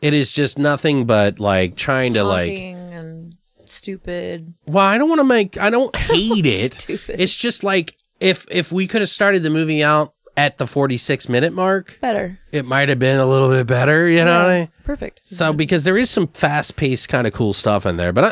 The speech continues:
Speaker 1: I'm still glad I own them all, guys. You know, if you're an addict of the first or even second film, you're still gonna be chasing that high anyway.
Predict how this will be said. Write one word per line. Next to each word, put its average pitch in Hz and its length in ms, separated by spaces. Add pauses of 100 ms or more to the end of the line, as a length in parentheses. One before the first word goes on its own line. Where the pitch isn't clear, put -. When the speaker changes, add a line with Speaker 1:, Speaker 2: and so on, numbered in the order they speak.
Speaker 1:
I'm 214 80
still 254 280
glad 156 280
I 135 140
own 120 260
them 107 140
all, 101 320
guys. 107 560 (280)
You 131 100
know, 131 180
if 127 120
you're 180 120
an 160 80
addict 135 460
of 117 100
the 113 40
first 117 420
or 110 140
even 110 220
second 104 420
film, 104 320
you're 104 100
still - 220
gonna 135 140
be 110 80
chasing 107 500
that 92 200
high 101 300
anyway. 110 640